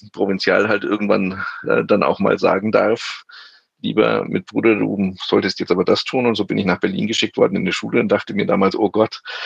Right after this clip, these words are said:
Und, ähm, habe dann eigentlich wirklich im, durch die Arbeit mit Jugendlichen Freude gewonnen, bin wirklich Überzeugungstäter gewesen, zuerst in der Jugendarbeit,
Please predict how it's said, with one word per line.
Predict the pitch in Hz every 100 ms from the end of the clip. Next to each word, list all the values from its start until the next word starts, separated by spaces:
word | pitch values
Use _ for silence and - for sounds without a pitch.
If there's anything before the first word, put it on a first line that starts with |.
| - - - - - -
Und, | 123 117 -
ähm, | 120 117 110 101 104
habe | 101 101
dann | 95 90 117 143
eigentlich | 73 101 123 135 135
wirklich | 117 - 131
im, | 123 110 101 101 95
durch | 120
die | - -
Arbeit | - 131 -
mit | 98
Jugendlichen | 95 113 123 - 117 104
Freude | - 82 95 127
gewonnen, | 131 123 123 120
bin | 104 98 98 95 _ _
wirklich | 104 101 98
Überzeugungstäter | 92 - 101 110 - 107 110 104
gewesen, | 104 101 98
zuerst | 101 90 -
in | 95
der | 90 92
Jugendarbeit, | 92 123 120 - 104 104 104 -